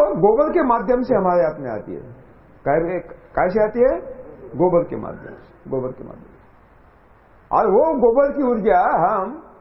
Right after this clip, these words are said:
गोबर गैस के माध्यम से उपलब्ध करते हैं। आज इसकी आवश्यकता है। जो खनिज तेल उत्पादक राष्ट्र है,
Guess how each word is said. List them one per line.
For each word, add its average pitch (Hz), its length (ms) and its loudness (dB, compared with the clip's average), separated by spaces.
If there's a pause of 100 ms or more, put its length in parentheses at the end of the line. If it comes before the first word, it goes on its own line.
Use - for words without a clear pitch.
(280)
गोबर 196 300 2
गैस 233 220 2
के 277 100 -4
माध्यम 226 360 0
से 359 280 0 (720)
उपलब्ध 131 380 -2
करते - 260 -14
हैं। - 140 -20 (2250)
आज 202 280 2
इसकी 214 240 -2
आवश्यकता 175 500 0
है। - 140 -6 (2750)
जो 185 180 4 (640)
खनिज 220 380 2
तेल 226 220 2
उत्पादक 208 720 0
राष्ट्र 175 420 0
है, 107 480 -2